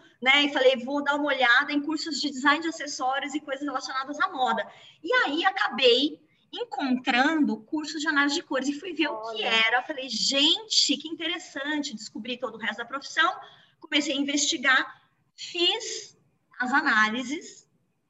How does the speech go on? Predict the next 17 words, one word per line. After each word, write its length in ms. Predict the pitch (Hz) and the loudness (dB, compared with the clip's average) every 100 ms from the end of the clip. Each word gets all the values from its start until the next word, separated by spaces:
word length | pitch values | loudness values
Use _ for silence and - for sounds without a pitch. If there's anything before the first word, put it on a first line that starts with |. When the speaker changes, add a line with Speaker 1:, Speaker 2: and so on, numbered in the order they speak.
| _ _ - | _ _ -4
Speaker 1:
fiz 220 | 294 262 | -2 0
uma 140 | 233 220 | -2 -2
sazonal 580 | 220 220 285 269 277 - - _ _ | -4 -2 2 2 2 -6 -16 _ _
e 80 | - 294 | -14 -8
fiz 180 | 240 220 | -8 -4
uma 180 | 214 | -6
tonal. 560 | 220 320 269 226 277 - _ _ _ _ _ _ _ _ _ _ 311 | -4 0 0 0 -4 -10 _ _ _ _ _ _ _ _ _ _ 0
E 40 | |
Speaker 2:
Você 220 | 466 - | 2 2
Speaker 1:
escolhi. 520 | 523 339 285 254 302 - | -2 2 4 4 0 -8
Speaker 2:
fez, 260 | - - | -14 -4
fez 280 | 269 269 262 | -2 0 0
em 180 | 254 285 | 0 0
você, 440 | 302 330 - 208 | -2 -2 -2 -4
você 180 | 190 196 | -4 -10
diz, 380 | 190 196 170 175 | -8 -8 -8 -10
né? 340 | 185 202 240 | -10 -8 -10